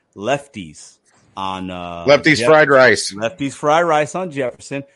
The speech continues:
Speaker 2: Yep.
Speaker 1: The bag was sealed. I ate that food. It was so goddamn good. Listen,
Speaker 2: Right
Speaker 1: let
Speaker 2: up
Speaker 1: me
Speaker 2: the
Speaker 1: tell you
Speaker 2: street
Speaker 1: what.
Speaker 2: from you.
Speaker 1: I had no problem with it. The dog was a small dog. I was, I was weird. I was weirded out. Like,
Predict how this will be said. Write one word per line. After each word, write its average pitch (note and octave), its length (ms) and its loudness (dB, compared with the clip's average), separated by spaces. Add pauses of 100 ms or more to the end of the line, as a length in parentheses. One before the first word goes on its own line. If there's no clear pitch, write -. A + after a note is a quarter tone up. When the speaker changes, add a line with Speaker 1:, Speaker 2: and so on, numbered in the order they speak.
(100)
Speaker 2:
Yep. B2+ 200 2
Speaker 1:
The F#2+ 60 -14
bag B2+ 280 -4
was D#3 140 -8
sealed. D#3 380 -6
I D3+ 200 -4
ate G#2 220 -16
that G2 200 -12
food. G#2 260 -10
It A#2 40 -12
was G2+ 160 -16
so F#2+ 160 -18
goddamn F2 480 -16
good. F2 240 -18
Listen, F#2 320 -20
Speaker 2:
Right A#2 100 4
Speaker 1:
let C#3 100 4
Speaker 2:
up B2+ 60 0
Speaker 1:
me B2 60 -10
Speaker 2:
the - 60 -2
Speaker 1:
tell - 60 -6
you C3+ 60 -10
Speaker 2:
street B2+ 140 2
Speaker 1:
what. G2+ 80 -4
Speaker 2:
from G2+ 180 0
you. F#2 240 -6
Speaker 1:
I C#3 200 -4
had B2 100 -4
no C#3+ 180 -2
problem E3 420 -2
with E3+ 140 -10
it. E3+ 180 -14
The B2 60 -18
dog B2+ 280 -4
was A#2 160 -12
a G2+ 40 -16
small B2 340 -6
dog. A#2+ 280 -4
I B2+ 100 -6
was, C#3 200 -10
I C3+ 80 -6
was C#3 140 -10
weird. F3+ 300 -10
I C3 80 -8
was D3+ 160 -12
weirded D3+ 360 -12
out. F3+ 160 -12
Like, G#2 160 -16